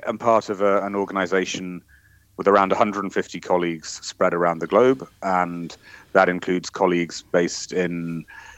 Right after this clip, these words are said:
Venezuela, um, colleagues traveling in and out of Afghanistan, uh, colleagues in countries like Colombia.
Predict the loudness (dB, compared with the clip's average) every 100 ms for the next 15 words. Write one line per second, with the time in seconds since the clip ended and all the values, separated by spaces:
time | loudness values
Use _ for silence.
0 | -20 -20 -20 _ 2 2 4 6 6 8
1 | 8 6 4 _ -8 -8 -8 -16 _ 0
2 | 2 2 0 -4 -12 -12 2 2 2 -2
3 | -2 0 2 2 2 -2 -2 -10 -12 -8
4 | 0 4 4 4 2 4 6 4 -2 -12
5 | _ _ -20 _ -10 -6 -2 -2 -4 -12
6 | _ _ 0 2 2 -2 -6 -4 0 0
7 | -2 -4 -4 -2 -4 -4 -8